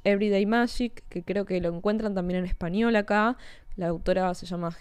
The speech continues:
Semra Haxver, si no lo dije mal. Y, em,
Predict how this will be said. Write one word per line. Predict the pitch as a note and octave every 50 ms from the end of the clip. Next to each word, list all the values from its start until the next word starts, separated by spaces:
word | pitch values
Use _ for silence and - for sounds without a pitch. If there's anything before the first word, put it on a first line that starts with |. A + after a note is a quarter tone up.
| - -
Semra | - - - G3 F#3+ G3 G3+ F#3+ G3 F#3+
Haxver, | F#3 E3 - - F#3+ G3+ - - - - - G3+ G#3 G#3+ A3 A#3 C4+ C#4+ - - - - - -
si | - - - D3+
no | D#3+ F3
lo | F3+ F3
dije | F3 E3+ - - F#3
mal. | F3+ F#3 G#3 B3 C#4+ E4+ - - - - - - - - - - -
Y, | - G#3 G#3 G#3 G#3 G#3 G#3 G3+ G3
em, | F#3+ F#3 F3+ F#3 F3+ F3+ F3+ F3+ F3 -